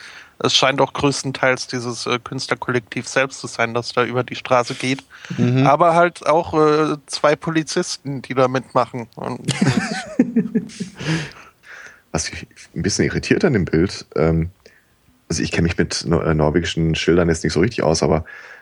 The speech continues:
Speaker 3: das sieht ein bisschen aus, als könnte man das umklappen. Ich würde dann die Rückseite sehen.
Speaker 2: Ja, so ein bisschen.
Speaker 3: Hm, wer weiß, was auf der anderen
Speaker 2: Hm.
Speaker 3: Seite steht.
Speaker 2: Das ist vielleicht für die dunkle Jahreszeit.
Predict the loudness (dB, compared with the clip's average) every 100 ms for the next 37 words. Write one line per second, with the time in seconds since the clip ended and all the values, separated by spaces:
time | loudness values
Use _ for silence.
0 | -6 -2 0 0 0 2 2 2 2 2
1 | 0 -2 -2 0 2 2 2 0 -8 -2
2 | 0 0 0 0 0 -4 -6 _ _ -8
3 | -6 -6 -2 2 2 4 4 2 2 2
4 | 2 2 0 -2 -6 -18 -20 _ _ _
5 | _ _ _ _ _ _ _ _ _ 0
6 | 2 2 0 0 2 2 2 0 -2 0
7 | -2 -2 -12 _ -20 _ _ _ _ _
8 | _ _ _ _ _ _ -2 0 2 2
9 | 4 2 0 -4 -2 0 2 2 2 -2
10 | -2 -6 -6 -8 _ _ _ _ _ -18
11 | -18 -10 0 2 2 2 4 4 4 0
12 | 0 0 0 2 4 4 2 -2 -4